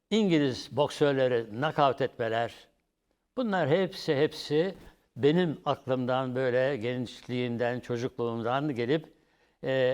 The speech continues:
en verimli çağlarımda yaşadığım olaylar olarak sizlere sunulmuştu. Şimdi de yine devam ediyoruz. Son olarak nerede kalmıştık? Muvakkar Ekrem Talu'dan bahsetmiştik.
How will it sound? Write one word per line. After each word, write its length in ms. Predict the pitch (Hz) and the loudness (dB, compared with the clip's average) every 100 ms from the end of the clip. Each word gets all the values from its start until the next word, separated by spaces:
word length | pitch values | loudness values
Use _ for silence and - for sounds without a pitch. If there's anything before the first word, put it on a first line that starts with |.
| 175 | 0
en 220 | 202 190 | -2 0
verimli 340 | 156 147 135 | 2 2 0
çağlarımda 800 | 127 123 123 127 123 123 131 - _ - | -2 0 0 0 -2 0 0 -2 _ -8
yaşadığım 480 | 117 113 117 127 131 | -8 -6 -4 -4 -2
olaylar 520 | 120 120 120 135 - - | 0 0 2 0 0 -4
olarak 480 | 123 113 127 156 - _ _ _ | -2 2 2 0 -4 _ _ _
sizlere 560 | - 123 127 123 143 160 - _ | -10 -4 0 2 2 -2 -12 _
sunulmuştu. 800 | - 147 147 147 175 - 190 208 - _ | -4 0 2 2 0 0 0 0 -4 _
Şimdi 360 | - - 202 160 | -8 -2 0 0
de 220 | 185 185 117 | 0 -2 0
yine 360 | 165 170 175 | 0 0 0
devam 280 | 120 151 175 | 2 6 6
ediyoruz. 520 | 127 101 92 92 - _ _ _ _ _ _ _ | 4 -2 -8 -10 -18 _ _ _ _ _ _ _
Son 220 | - 220 | -2 2
olarak 600 | 175 139 143 214 - 165 | 4 4 4 2 -2 -6
nerede 300 | 147 170 147 | 2 2 2
kalmıştık? 500 | 123 117 113 - 208 - _ 120 | 0 -2 -4 -4 -4 -6 _ -10
Muvakkar 600 | 131 147 - 160 185 196 - _ - | -4 -4 -2 0 0 0 -10 _ -2
Ekrem 500 | 160 156 165 190 185 - | 0 2 0 0 -2 -2
Talu'dan 480 | 196 185 147 120 | 0 2 2 2
bahsetmiştik. 680 | 107 98 107 - 110 - - | -2 -4 -8 -10 -14 -14 -18